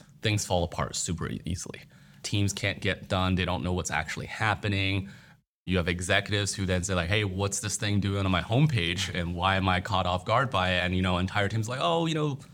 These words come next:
we've been experimenting." Uh, so people are on the same page. There's no visibility,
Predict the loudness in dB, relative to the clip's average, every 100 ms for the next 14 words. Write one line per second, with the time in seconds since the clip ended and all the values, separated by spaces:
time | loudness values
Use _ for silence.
0 | -20 -8 -2 0 0 -2 -2 2 2 2
1 | -2 -4 -4 -6 -8 -18 -18 -8 -2 0
2 | 0 -2 0 2 4 4 2 -2 -2 -2
3 | -2 -2 -2 -2 -2 -2 0 0 0 0
4 | -2